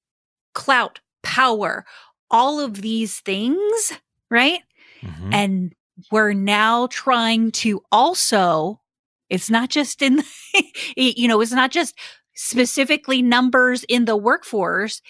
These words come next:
Speaker 1: It is also then that recalibration within ourselves and at our homes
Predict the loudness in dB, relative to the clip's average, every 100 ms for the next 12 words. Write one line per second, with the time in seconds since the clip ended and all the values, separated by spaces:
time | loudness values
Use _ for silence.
0 | -6 0 0 0 0 2 2 0 -2 0
1 | -2 -6 _ _ -2 0 0 0 -2 -2
2 | -2 0 0 0 0 0 0 0 -2 -2
3 | -2 -2 -4 -4 -6 -4 -2 0 -2 -2
4 | 0 0 0 -2 -4 -4 -2 0 2 2
5 | 2 0 2 4 4 2 2 -2